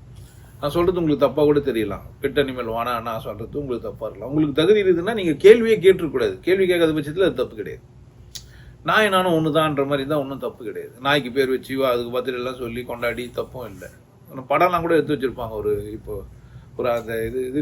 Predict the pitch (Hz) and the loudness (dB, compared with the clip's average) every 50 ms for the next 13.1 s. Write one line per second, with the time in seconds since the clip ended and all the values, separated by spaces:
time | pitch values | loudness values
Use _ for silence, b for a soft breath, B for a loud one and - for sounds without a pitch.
0 | 139 - - 202 208 185 175 - - 156 139 131 123 113 123 131 120 117 - 123 | -4 0 2 4 4 4 4 2 0 -2 0 0 0 0 0 0 -2 -2 -2 -4
1 | 113 107 113 117 113 110 120 110 101 110 117 135 139 127 120 113 117 123 123 127 | -4 -4 -4 -4 -4 -4 -6 -6 -6 -8 -8 -10 -8 -8 -8 -8 -8 -6 -8 -8
2 | 120 113 113 110 104 110 107 135 143 196 190 170 147 - - - - - 110 113 | -8 -8 -10 -10 -8 -6 -4 2 6 8 8 8 6 0 -6 -10 -10 -8 -8 -8
3 | 120 107 - - - - - - - - - - - - - - - - - - | -8 -10 -12 -16 -20 -20 -20 -20 -20 -20 -20 -20 -20 -20 -20 -20 -20 -20 -20 -20
4 | - - b b b b b b b b b b - - - - - - - - | -20 -20 b b b b b b b b b b -20 -20 -20 -20 -20 -20 -20 -20
5 | - - - - - - - - - - 123 139 175 202 214 180 160 170 160 160 | -20 -20 -20 -18 -16 -10 -8 -6 -6 -6 -4 0 4 6 6 6 6 2 2 2
6 | 151 147 139 143 143 135 135 131 143 170 175 160 151 139 131 123 - - 175 190 | 2 2 2 2 2 0 -2 -4 -6 -4 -2 -2 -2 -2 -2 -4 4 8 8 8
7 | 214 190 165 143 139 139 147 147 131 131 127 117 110 123 127 127 110 117 120 127 | 8 8 4 2 4 4 4 4 2 -2 -6 -6 -4 -4 -4 -4 -2 -2 -4 -4
8 | 127 - 135 - - 110 107 117 131 135 131 123 120 - - 95 117 131 143 147 | -2 -4 -8 -8 -10 -10 -8 -6 -6 -6 -6 -8 -10 -12 -14 -12 -10 -6 -4 -4
9 | 131 135 143 151 156 156 156 147 143 135 113 95 - - - - - 131 135 123 | -2 0 0 0 0 -2 -4 -4 -4 -4 -6 -8 -12 -18 -20 -20 -20 -16 -14 -14
10 | 123 - - 82 - - - - - - - - - - - - - - - - | -14 -16 -16 -20 -20 -20 -20 -20 -20 -20 -20 -20 -20 -20 -20 -20 -20 -20 -20 -20
11 | - - - - - - 123 120 113 - - 139 143 143 139 143 156 160 147 123 | -20 -20 -20 -20 -20 -18 -16 -16 -14 -4 -2 0 0 0 0 -2 -4 -4 -4 -6
12 | 110 107 120 120 131 135 151 160 - 120 107 120 123 117 104 95 - - - - | -4 -4 -4 -4 -4 -6 -6 -8 -6 -4 -2 0 0 0 -2 -4 -8 -14 -18 -20
13 | - | -20